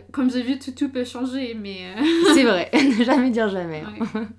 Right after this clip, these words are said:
Speaker 2: <laughs> Et je voulais te demander, euh, également, c'est un peu sur un autre registre, mais c'est une question qui m'intéresse beaucoup chez les invités que je reçois.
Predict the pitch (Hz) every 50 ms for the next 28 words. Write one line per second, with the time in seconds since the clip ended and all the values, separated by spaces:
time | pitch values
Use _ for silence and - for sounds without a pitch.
0 | - - - 285 - - - - - - - - - 190 175 165 196 196 180 185
1 | 214 202 202 202 208 285 330 320 240 185 170 165 170 170 160 165 180 220 254 269
2 | 254 - - 151 151 151 175 202 - 185 165 160 170 165 - 185 165 160 160 165
3 | 226 254 254 - - 180 165 156 151 - 165 160 160 156 156 147 - 160 - -
4 | 214 220 214 - - - 165 160 151 160 170 165 156 160 160 180 - - 220 208
5 | - 180 165 - 101 160 160 147 165 165 156 160 170 - 185 175 175 156 151 160
6 | 151 - 214 233 269